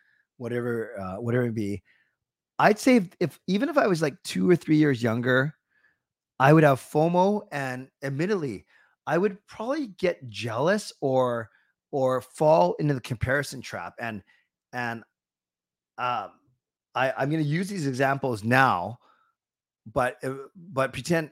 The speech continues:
work with me. I'm gonna use examples from today, but, um, if this was two or three years ago, I think I'd be saying, "Oh, dang, Parker's getting so many views because, uh, 'cause he, uh, 'cause the Canucks are doing so well,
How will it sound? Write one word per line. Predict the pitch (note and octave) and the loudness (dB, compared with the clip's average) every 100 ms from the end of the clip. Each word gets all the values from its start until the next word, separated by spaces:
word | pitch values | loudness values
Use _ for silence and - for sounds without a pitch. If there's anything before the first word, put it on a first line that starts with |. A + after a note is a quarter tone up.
| _ | _
work | D3+ E3+ | 2 4
with | D3+ | 4
me. | A2 | 0
I'm | F#2+ C#3 | -2 0
gonna | C#3+ | 2
use | D#3 A3 | 0 -2
examples | F3+ F3 D#3+ D#3+ | 0 0 0 -4
from | - C3+ | -4 -6
today, | C3 A#2+ G#2 G#2 - _ _ _ _ | -2 -2 0 -4 -10 _ _ _ _
but, | B2+ | 0
um, | C#3 - | 0 -2
if | D3 | -4
this | D#3+ F3+ | 2 2
was | F#3+ - | 0 -4
two | - | -2
or | G3 | 0
three | D3 D3 | 2 0
years | D3+ E3 | 0 -2
ago, | C#3 G2 F#2+ _ _ _ - | -4 -4 -10 _ _ _ -12
I | C#3 | -10
think | D#3 D3 | -8 -8
I'd | B2 | -8
be | A#2 | -10
saying, | C3+ G#2+ G2+ _ _ _ _ | -8 -10 -10 _ _ _ _
"Oh, | G3 G3 F#3 | 6 8 8
dang, | C#3+ F#3 F3+ E3 C#3 - | 8 8 8 4 0 4
Parker's | D3+ E3 E3 F3 D3 | 6 8 6 4 4
getting | - D#3 C#3 | 0 -2 -2
so | - F3+ D#3+ | 2 4 6
many | D#3+ D#3 | 4 2
views | C3+ C3 D3 C#3+ C3 - _ _ _ - | 2 2 4 4 2 -4 _ _ _ -2
because, | C3 - C#3 B2+ B2 C3+ - | -2 4 4 4 0 -4 -12
uh, | D3 B2 | -16 -6
'cause | C#3+ B2+ | -4 2
he, | C3+ | 2
uh, | A#2+ C3 D3 | 0 -6 -12
'cause | C3 B2 | -8 -6
the | |
Canucks | A#2 D#3 - | -2 -2 -2
are | |
doing | C#3+ | -4
so | C#3 C3+ | -4 -2
well, | C3 C3 A#2+ | -2 -2 -6